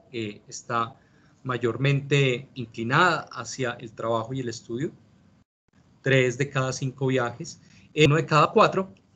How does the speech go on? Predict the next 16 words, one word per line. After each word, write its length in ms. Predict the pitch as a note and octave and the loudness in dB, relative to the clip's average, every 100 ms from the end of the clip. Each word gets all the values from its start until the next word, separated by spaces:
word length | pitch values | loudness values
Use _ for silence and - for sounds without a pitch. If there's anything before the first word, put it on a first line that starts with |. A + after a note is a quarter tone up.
| _ | _
irían 420 | C3 A#2+ A#2+ C3 - | -6 -2 -2 -2 -2
a 160 | C#3+ B2+ | -2 -2
hacer 320 | - B2 - | -6 -14 -6
compras 580 | - C#3+ D3 C3+ C3 B2+ | 0 0 2 0 0 -4
y 80 | |
trámites, 600 | A#2 B2+ A#2+ C3+ E3 - - G#2+ | -4 -2 -2 -4 -10 -16 -20 -20
esto, 340 | G#2+ - A#2+ - | -14 -12 -10 -10
pues, 140 | A#2 | -14
por 280 | - B2 A2+ | -10 -8 -4
la 160 | A2+ | -4
concentración 680 | A2+ A#2 A2+ G#2+ A2+ G#2+ A2 | -4 -8 -8 -10 -10 -10 -8
natural 440 | B2 - A#2+ A2 G#2+ | -8 -4 0 0 2
de, 240 | B2+ - - - - - | 0 -2 -20 -20 -20 -8
em, 800 | A#2 G#2+ G2+ G2 F#2 F2 - - _ _ _ _ _ _ _ - _ _ _ _ - | -4 -2 -2 -4 -4 -8 -12 -18 _ _ _ _ _ _ _ -20 _ _ _ _ -4
centros 800 | - B2+ B2+ B2+ B2+ B2 - - | 2 2 2 4 4 4 -2 -10
administrativos 1300 | A#2 B2 A2+ A2+ A2+ G2+ - C3+ B2+ A#2+ A2+ - | -6 -4 -4 -4 -8 -6 2 4 4 2 -2 -10